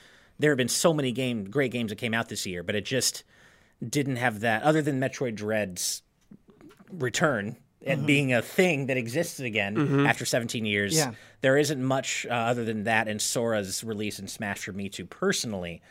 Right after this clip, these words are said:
Speaker 1: define the year in gaming by. But that doesn't mean I think it was a bad year whatsoever.
Speaker 3: Yeah. I wonder how we're gonna look back on Halo.
Speaker 2: I do too.
Speaker 1: Yeah.
Speaker 2: Um,
Speaker 3: 'Cause it's been, like, a very weird release almost.
Speaker 2: It's been a,
Speaker 1: Mm.
Speaker 2: an incredibly bizarre release.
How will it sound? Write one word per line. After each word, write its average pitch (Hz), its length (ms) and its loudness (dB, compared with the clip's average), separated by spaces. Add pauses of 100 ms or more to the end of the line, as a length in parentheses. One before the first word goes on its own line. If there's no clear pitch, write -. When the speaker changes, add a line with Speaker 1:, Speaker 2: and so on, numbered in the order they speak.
(260)
Speaker 1:
define 117 360 -2
the 104 80 -4
year 101 180 -2
in 98 100 -4
gaming 90 300 -6
by. 76 220 -12
But 92 100 -8
that 127 100 4
doesn't 131 180 0
mean 113 120 0
I 101 60 0
think 104 200 -6
it 101 80 -6
was 87 100 -10
a 87 60 -10
bad 104 260 -2
year 87 160 -6
whatsoever. 85 680 -6
Speaker 3:
Yeah. 139 60 -4
I 156 40 0
wonder 233 260 2
how 175 160 4
we're 156 120 4
gonna 135 120 2
look 131 140 -2
back 123 220 -2
on 113 100 -8
Halo. 123 400 -6 (1200)
Speaker 2:
I 277 100 12
do 370 120 10
too. 196 400 6
Speaker 1:
Yeah. 214 340 10
Speaker 2:
Um, 185 260 4
Speaker 3:
'Cause 202 140 2
it's 196 100 2
been, 254 140 6
like, - 220 6 (420)
a 180 100 8
very 151 300 8
weird 139 340 4
release 147 440 4
almost. 214 260 6 (100)
Speaker 2:
It's - 80 -6
been 262 160 8
a, 233 200 8
Speaker 1:
Mm. 185 180 -2
Speaker 2:
an 185 80 4
incredibly 208 920 4
bizarre 165 360 6
release. 139 560 2